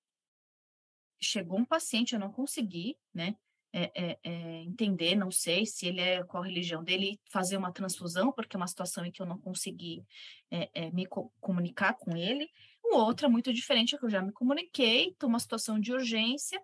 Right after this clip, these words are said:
minha norma me permite hoje, se eu olhar a norma literal. Mas não, não, não deveria ser assim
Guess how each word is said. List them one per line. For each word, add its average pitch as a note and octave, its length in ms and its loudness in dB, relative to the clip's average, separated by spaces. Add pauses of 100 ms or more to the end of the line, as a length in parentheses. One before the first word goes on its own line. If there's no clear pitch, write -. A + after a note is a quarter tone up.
(200)
minha F#4+ 160 4
norma A3+ 320 8
me A#3 120 4
permite C#4 600 2
hoje, A3+ 300 4
se F3+ 140 -4
eu G3+ 40 -2
olhar G3 320 4
a A#3 80 4
norma A3 380 4
literal. B3+ 580 -2 (160)
Mas F4+ 180 2
não, F#4+ 240 -4
não, E4 320 2
não D4+ 240 2
deveria B3+ 460 2
ser G#3 340 0
assim F3+ 540 -2